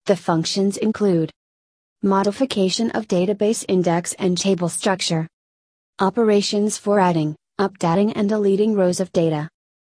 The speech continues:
retrieval of information from databases for processing and analyzing, transactions, generation of tables.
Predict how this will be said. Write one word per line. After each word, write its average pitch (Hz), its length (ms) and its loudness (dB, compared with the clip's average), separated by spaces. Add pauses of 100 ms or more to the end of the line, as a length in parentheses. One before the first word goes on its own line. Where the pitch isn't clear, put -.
(220)
retrieval 190 540 0
of 180 100 -2
information 180 720 0
from 196 220 -2
databases 175 800 0
for 190 120 -2
processing 185 720 -2
and 190 240 -4
analyzing, 170 760 0 (720)
transactions, 175 960 0 (720)
generation 180 640 0
of 185 140 -6
tables. 156 560 -2